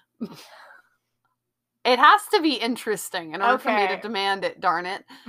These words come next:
Speaker 2: Okay.
Speaker 1: It has to be more interesting than the actual episode, and it can't be predictable.
Speaker 2: Okay.
Speaker 1: Too predictable.
Speaker 2: Yeah.
Speaker 1: Yeah.
Speaker 2: Okay.
Speaker 1: <laughs>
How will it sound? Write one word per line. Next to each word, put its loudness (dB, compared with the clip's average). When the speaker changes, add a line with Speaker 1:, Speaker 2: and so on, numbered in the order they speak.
Speaker 2:
Okay. 0
Speaker 1:
It -6
has -4
to -10
be 2
more 0
interesting -4
than 0
the -4
actual -4
episode, -6
and -10
it -12
can't -6
be -12
predictable. -14
Speaker 2:
Okay. -12
Speaker 1:
Too -10
predictable. -18
Speaker 2:
Yeah. -8
Speaker 1:
Yeah. -10
Speaker 2:
Okay. -14
Speaker 1:
<laughs> 4